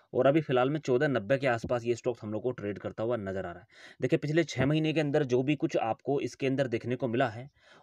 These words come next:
overall देखें तो ऊपर के भी लेवल आपको देखने को मिले, बीस रुपये से ऊपर ये स्टॉक्स आपको जाता हुआ दिखाई दिया और काफ़ी दिनों तक कंसोलिडेट करने के बाद में स्टॉक्स के अंदर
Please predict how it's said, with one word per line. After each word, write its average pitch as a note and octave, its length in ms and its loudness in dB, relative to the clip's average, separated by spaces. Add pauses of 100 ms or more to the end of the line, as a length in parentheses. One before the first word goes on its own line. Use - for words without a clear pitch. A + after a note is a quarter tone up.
overall C#3+ 380 6
देखें D#3+ 380 2
तो - 100 -4
ऊपर D3+ 280 0
के D#3+ 120 2
भी D3+ 100 2
लेवल D3 220 4
आपको C#3+ 220 2
देखने C3 240 0
को C3+ 100 -2
मिले, B2 220 -2 (320)
बीस C3 280 2
रुपये D#3+ 180 2
से E3 60 2
ऊपर C#3+ 220 2
ये D#3 140 4
स्टॉक्स D3 260 0
आपको C#3 180 2
जाता C3 220 4
हुआ C#3 140 4
दिखाई B2+ 300 2
दिया C3 220 0 (320)
और C#3 100 4
काफ़ी D3+ 340 2
दिनों C#3 240 2
तक D3+ 120 -2
कंसोलिडेट C#3 640 2
करने B2+ 260 0
के B2+ 120 -2
बाद A2 220 2
में A2+ 140 -4
स्टॉक्स - 300 -4
के A#2 120 -2
अंदर A2+ 160 0